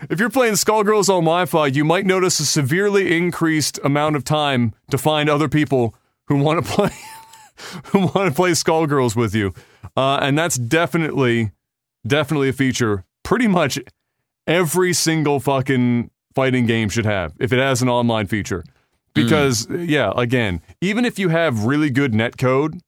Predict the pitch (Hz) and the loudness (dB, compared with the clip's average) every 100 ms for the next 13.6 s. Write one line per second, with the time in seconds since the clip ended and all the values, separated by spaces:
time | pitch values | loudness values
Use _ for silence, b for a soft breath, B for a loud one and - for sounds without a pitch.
0 | _ _ _ _ - 156 185 285 143 143 | _ _ _ _ -2 0 2 0 0 2
1 | 165 127 139 - 135 117 101 131 120 120 | 2 2 0 0 0 2 0 0 2 2
2 | 117 - - _ _ _ _ _ - - | 0 -6 -20 _ _ _ _ _ -20 -4
3 | 135 139 139 123 120 117 110 98 - - | 0 0 2 2 2 2 0 -2 -4 -6
4 | - - 110 110 131 123 117 110 104 - | -10 -4 -2 0 0 0 2 0 -2 -6
5 | 107 107 139 185 160 110 127 120 - 107 | -6 0 0 2 0 -2 -2 -2 -2 -4
6 | 92 107 90 82 - _ _ _ _ - | -2 -2 -2 -6 -14 _ _ _ _ -2
7 | 139 131 131 190 180 151 135 113 180 139 | 0 2 2 2 2 2 0 0 -2 0
8 | 123 160 147 156 - 151 170 165 135 123 | 0 0 0 -2 0 0 2 2 2 0
9 | 113 147 117 120 131 165 165 190 185 208 | 0 0 2 2 0 0 0 0 -2 -2
10 | - 349 277 220 180 165 135 175 151 143 | 2 2 4 4 2 2 2 2 2 2
11 | 135 - 147 120 139 135 113 107 120 139 | 0 -2 -4 -2 0 0 0 0 -2 -2
12 | 151 107 92 101 135 - - - 202 220 | 0 -2 0 -2 -6 -12 -20 -6 -2 2
13 | 185 113 104 92 92 | 2 2 0 0 -4